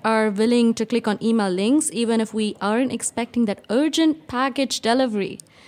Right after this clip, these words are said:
And curiosity, unfortunately, makes us the weakest link in the chain.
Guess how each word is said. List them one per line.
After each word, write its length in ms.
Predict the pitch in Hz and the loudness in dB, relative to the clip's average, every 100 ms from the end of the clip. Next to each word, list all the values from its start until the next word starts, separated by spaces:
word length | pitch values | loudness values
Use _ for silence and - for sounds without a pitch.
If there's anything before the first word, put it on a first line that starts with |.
| - - - | -20 -20 0
And 180 | 254 269 | 0 2
curiosity, 960 | 349 359 302 311 - 240 185 185 208 - | 2 2 2 2 2 0 0 -2 -4 -2
unfortunately, 920 | 233 247 - 254 262 - 220 214 202 | -2 -2 -2 -2 -2 0 -2 0 -2
makes 220 | 185 180 | -2 -4
us 120 | 185 | -6
the 100 | 196 | -4
weakest 380 | 175 175 180 - | -6 -6 -6 -4
link 160 | 170 170 | -4 -4
in 80 | 170 | -6
the 60 | |
chain. 240 | 165 - | -6 -10